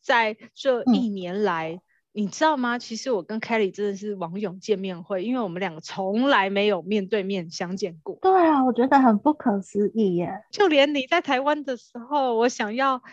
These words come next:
Speaker 1: 邀请你参加尾牙。
Speaker 2: 那时候是不是我刚好要回去日本了？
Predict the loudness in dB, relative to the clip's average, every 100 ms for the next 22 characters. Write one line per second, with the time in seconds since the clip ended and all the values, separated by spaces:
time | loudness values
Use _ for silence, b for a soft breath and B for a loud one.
0 | b 0 0 -2 -8 -8 -8 -6 -4 -2
1 | -2 -4 -6 -4 -4 -4 -6 -12 _ -4
2 | 2 2 4 2 2 4 6 6 4 4
3 | 4 4 6 4 4 0 _ -4 -4 -4
4 | 0 2 2 -2 0 0 0 -8 -10 -14
5 | -20